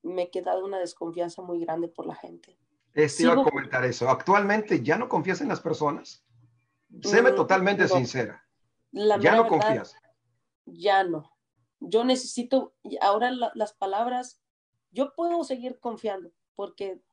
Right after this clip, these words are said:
Speaker 1: pues, no tiene la culpa la gente.
Speaker 2: Ujú.
Speaker 1: Pero, ah, ya no me creo de palabras. Tienen que demostrarme que, que, que en realidad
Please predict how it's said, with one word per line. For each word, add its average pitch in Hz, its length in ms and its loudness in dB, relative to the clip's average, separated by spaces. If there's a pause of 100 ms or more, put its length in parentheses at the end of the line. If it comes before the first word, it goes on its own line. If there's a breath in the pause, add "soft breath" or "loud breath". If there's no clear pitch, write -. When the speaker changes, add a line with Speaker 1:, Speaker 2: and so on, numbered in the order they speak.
(140)
Speaker 1:
pues, 202 140 -10
no 208 120 -8
tiene 214 260 -6
la 196 160 -4 (140)
culpa 190 240 -6
la 180 100 -4
gente. - 300 -14 (520)
Speaker 2:
Ujú. - 80 -8
Speaker 1:
Pero, 220 420 2 (680)
ah, 190 600 -2 (960)
ya 196 300 -6
no 240 400 -6
me 208 200 -10
creo 196 200 -8
de 190 100 -6
palabras. 165 600 -10 (680)
Tienen 233 320 -2
que 202 140 -6
demostrarme 175 880 -2 (1080)
que, - 300 -2 (100)
que, 175 260 -6
que - 260 -4
en 170 280 -2
realidad 170 600 -2